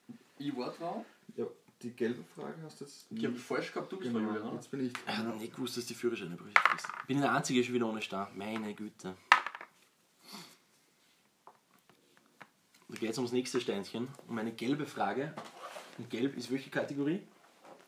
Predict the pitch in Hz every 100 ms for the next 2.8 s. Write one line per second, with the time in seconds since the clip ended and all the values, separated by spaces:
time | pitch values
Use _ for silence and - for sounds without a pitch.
0 | _ - - - - 101 101 131 175 208
1 | - - 160 160 175 - - - - -
2 | 110 127 - 123 120 95 98